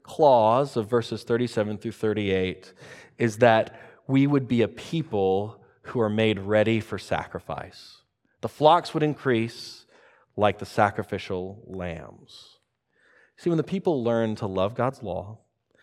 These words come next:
they'll actually start to be a flock ready to sacrifice for the good of others, ready to give of ourselves so that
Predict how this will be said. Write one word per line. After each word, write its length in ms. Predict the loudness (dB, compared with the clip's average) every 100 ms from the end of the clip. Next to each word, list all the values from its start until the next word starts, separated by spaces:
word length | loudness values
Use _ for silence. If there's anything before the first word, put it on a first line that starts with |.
| _ _
they'll 140 | -2
actually 420 | 0 -2 -4 -6 -4
start 340 | 0 0 0
to 80 | -4
be 460 | -6 -2 -2 -6 -12 _ _ _ _ _ -10
a 80 | -8
flock 640 | -2 0 2 0 -6 -16 -20 -20 _ _ _
ready 400 | -2 4 4 4
to 160 | 0 -8
sacrifice 1400 | -6 2 2 2 -4 -4 0 0 0 -4 -12 -16 -16 -18 _
for 120 | -4
the 120 | -4
good 240 | -2 -2
of 120 | -2 -4
others, 580 | -8 -10 -18 -20 -20 -20 -12 4
ready 260 | 6 6
to 100 | 2
give 240 | 4 4 6
of 100 | 6
ourselves 800 | 4 4 6 6 6 4 0 -4
so 180 | 0
that 240 | 4 4